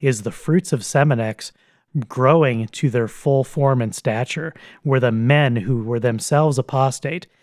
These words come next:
because they were taught by apostate professors, they believed the demonic lies that they were taught. They were teachers, they were professors, they were pastors in the Missouri Synod through the nineties.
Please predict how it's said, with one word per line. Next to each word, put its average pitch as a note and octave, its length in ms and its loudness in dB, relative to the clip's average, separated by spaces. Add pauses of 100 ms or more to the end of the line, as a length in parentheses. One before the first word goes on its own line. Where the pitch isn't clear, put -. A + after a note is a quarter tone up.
(120)
because A#2 240 -2
they B2+ 100 2
were A#2 140 -2
taught D#3+ 500 2
by A2 120 -2
apostate B2+ 760 -2
professors, C#3+ 640 -4 (340)
they C#3 140 4
believed A#2+ 560 0
the B2+ 80 -2
demonic A#2 560 -2
lies A2 240 -2
that - 140 -10
they A#2 100 -2
were G#2+ 160 -6
taught. C3 380 -10 (400)
They C#3 240 4
were D#3+ 160 2 (240)
teachers, D3 500 -4 (300)
they C#3 180 4
were B2+ 420 -2 (640)
professors, A#2 640 -2 (220)
they C#3 160 4
were D#3+ 140 2
pastors C3 580 -8
in D3 160 4
the D3+ 60 6
Missouri A#2 340 2
Synod D3+ 400 -6 (300)
through F#3 220 4
the D3+ 60 0
nineties. B2 540 -2